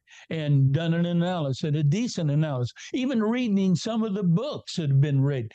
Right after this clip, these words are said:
And there's been all kinds of, of incredible books that have been written by skeptics. I have in my personal file your book,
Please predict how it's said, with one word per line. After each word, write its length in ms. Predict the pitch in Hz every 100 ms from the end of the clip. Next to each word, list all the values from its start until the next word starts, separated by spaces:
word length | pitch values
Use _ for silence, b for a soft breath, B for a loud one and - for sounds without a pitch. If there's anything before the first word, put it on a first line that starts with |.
| B B
And 160 | 196 170
there's 140 | 160
been 180 | 151 170
all 240 | 175 175
kinds 340 | 180 180 180 139
of, 120 | 131 - B B
of 220 | - 151 151
incredible 760 | 151 135 - 226 220 165 143
books 480 | 135 165 120 - -
that 140 | 143
have 140 | 143 135
been 180 | 151
written 480 | 143 170 156 139 131
by 320 | 139 131 131 123 B
skeptics. 600 | - - 185 - 139 110 - B B
I 180 | 185 214
have 240 | 208 180
in 100 | 170
my 200 | 165 170
personal 480 | - 190 180 175 143
file 480 | 175 175 170 139 139 B
your 280 | 156 170 196
book, 360 | 147 156 196